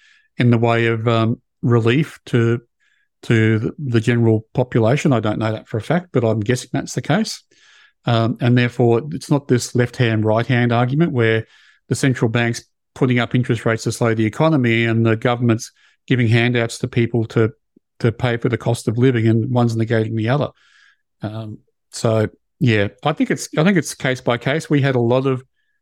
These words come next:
a lot of money given out during covid. I think some of that's been banked and it's now been spent. So people are coming off that. We have the fixed, the fixed rate,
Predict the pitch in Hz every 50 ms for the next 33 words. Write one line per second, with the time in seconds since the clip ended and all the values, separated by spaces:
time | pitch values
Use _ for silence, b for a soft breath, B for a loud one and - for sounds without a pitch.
0 | _ _ _ _ _ _ - 123 113 113 123 131 131 123 127 127 120 120 117 120
1 | 113 117 120 117 113 120 117 - - 123 117 110 113 113 - 127 117 120 123 127
2 | 131 147 - - 113 - 117 - - - 120 120 113 120 - - - - 117 113
3 | 113 107 113 113 117 120 123 - - 113 - - - 120 117 110 110 107 110 110
4 | - - - 147 185 220 - - - - 117 110 107 107 - _ b b b b
5 | b b b - 127 - - 113 110 - - 117 110 107 107 104 104 - - 139
6 | 147 151 - - - 131 123 120 113 107 110 107 - 135 131 - - - - _
7 | _ _ _ - - - 135 127 - - 127 110 104 -